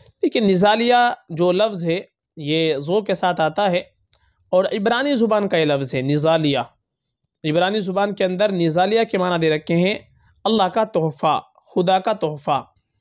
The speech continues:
तो इस माना के एतबार से निज़ालिया नाम हम बेटी का रख सकते हैं, ये नाम रखने में कोई मसला नहीं है। इब्रानी ज़ुबान के एतबार से, जो इब्रानी ज़ुबान में इसके माना दे रखे हैं, उस ज़ुबान के एतबार से ये नाम रखा जा सकता है।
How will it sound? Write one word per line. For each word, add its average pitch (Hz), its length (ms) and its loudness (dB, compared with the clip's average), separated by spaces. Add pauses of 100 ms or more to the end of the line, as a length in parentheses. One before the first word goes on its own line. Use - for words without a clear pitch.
(180)
तो 165 100 0
इस 185 160 0
माना 214 280 0
के 233 120 -2
एतबार 185 360 0
से 214 340 -4
निज़ालिया 185 580 2
नाम 185 240 0 (540)
हम 170 280 -2
बेटी 156 320 -2
का 185 120 -2
रख 139 100 -2
सकते - 320 -8
हैं, 185 220 -2 (320)
ये 156 80 0
नाम 151 220 0
रखने 151 180 -2
में 170 120 0
कोई 143 120 0
मसला 139 280 -2
नहीं 196 180 2
है। 202 180 0 (420)
इब्रानी 220 380 2
ज़ुबान 214 320 2
के 190 100 0
एतबार 160 380 0
से, 196 160 -4
जो 175 100 0
इब्रानी 165 240 2
ज़ुबान 160 260 0
में 175 80 2
इसके 165 200 -4
माना 156 200 2
दे 175 100 2
रखे 190 260 0
हैं, 233 120 0 (580)
उस 247 80 2
ज़ुबान 233 320 2
के 202 80 0
एतबार 170 320 0
से 175 120 -2
ये 160 80 2
नाम 185 220 -2
रखा 160 240 -2
जा 135 120 2
सकता - 360 -4
है। - 180 -12